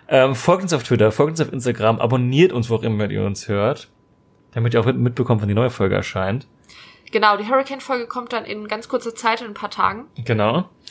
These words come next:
Speaker 1: Äh, wir nehmen das noch direkt auf und, ähm, schneiden die auch relativ unmittelbar. Und dann versorgen wir euch hoffentlich weiterhin brandaktuell mit allen Infos.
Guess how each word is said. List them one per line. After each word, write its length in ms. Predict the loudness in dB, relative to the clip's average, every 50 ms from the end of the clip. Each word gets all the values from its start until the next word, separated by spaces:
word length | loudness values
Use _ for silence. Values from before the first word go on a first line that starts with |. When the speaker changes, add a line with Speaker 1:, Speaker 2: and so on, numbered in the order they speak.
| -20 -20 _ _ _
Speaker 1:
Äh, 160 | 0 0 2
wir 80 | 4 4
nehmen 180 | 4 4 4 4
das 220 | 2 0 0 -2
noch 220 | -2 -2 -2 -2
direkt 300 | -4 -4 -4 -4 -2 0 2
auf 420 | 4 4 4 4 2 0 -6 -20 _ _ _ _ _ _ 0
und, 400 | 2 4 4 4 2 0 2 4
ähm, 260 | 4 6 6 4 4
schneiden 320 | 2 2 2 2 4 4
die 100 | 4 4
auch 160 | 2 2 2
relativ 260 | 0 -2 -2 -2 -2 -4
unmittelbar. 600 | -2 -2 -2 -2 0 0 2 2 2 0 -2 -6 -12 -20 -20 -20 -20 -20 -20 _ _ _ _ _ _ 0
Und 340 | 2 2 2 0 -2 0
dann 140 | 0 0 0
versorgen 460 | 0 -4 0 4 4 4 4 4 2
wir 80 | 2 2
euch 120 | 2 2 0
hoffentlich 320 | -4 -4 -4 -6 -4 -2 0
weiterhin 280 | 0 2 2 0 0 0
brandaktuell 560 | 0 2 2 2 2 0 -2 -2 -2 0 0
mit 120 | 0 2 2
allen 160 | 2 2 2
Infos. 540 | 2 0 0 0 -2 -4 -4 -4 -8 -16